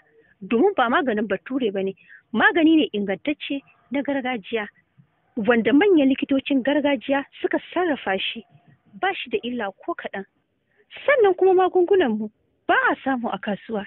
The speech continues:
sai dai kai oda daga wajenmu kai tsaye. Kuma muna iya aika magungunanmu kowane gari, kuma kowace ƙasa da zarar ka yi oda. Don haka ga masu buƙatar wannan ingantaccen maganin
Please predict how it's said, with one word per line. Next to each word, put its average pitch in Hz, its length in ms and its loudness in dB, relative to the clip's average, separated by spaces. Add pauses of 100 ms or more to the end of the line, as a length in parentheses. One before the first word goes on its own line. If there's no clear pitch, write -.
(140)
sai 381 100 2
dai 427 160 4
kai 269 160 0 (100)
oda 349 240 0
daga 202 200 -6
wajenmu 247 360 -2
kai 294 220 -6
tsaye. 226 340 -8 (840)
Kuma 427 260 4
muna 480 280 2
iya 302 240 2
aika 269 300 0
magungunanmu 302 800 2 (360)
kowane 359 460 2
gari, 196 320 -4 (200)
kuma 392 240 2
kowace 330 440 -2
ƙasa 202 320 -6 (120)
da 202 100 0
zarar 320 340 0
ka 311 140 -4
yi 302 180 0
oda. 277 240 -2 (1000)
Don 359 140 2
haka 554 240 0
ga 311 100 0
masu 254 320 -2
buƙatar 285 420 -2
wannan 320 560 2
ingantaccen 214 800 -2
maganin 233 460 0